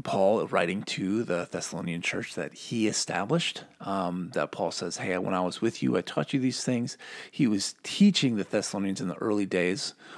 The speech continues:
when they were just getting established about the end times. Uh, clearly very important to Paul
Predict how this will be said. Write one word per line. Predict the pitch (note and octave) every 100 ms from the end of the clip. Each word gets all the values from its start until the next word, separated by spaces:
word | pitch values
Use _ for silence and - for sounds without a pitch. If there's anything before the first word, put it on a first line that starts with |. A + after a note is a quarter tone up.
| -
when | - F#2+
they | F2
were | E2
just | - G#2+ -
getting | G#2 F#2+
established | F2+ - - D#3 C#3+ A#2+ C#3 - - - - - -
about | - - F#2 A2+ -
the | F#2+ -
end | F2+ G2
times. | - - - -
Uh, | -
clearly | - A2+ A2+ A2 G2+
very | G2 G#2 F#2+ G2+ G2 -
important | C3 F2 D2 F#2+ - _ _ _ _ _ _ _ _ _ _ _ _ _ - _ -
to | -
Paul | C3 - G2 E2 A2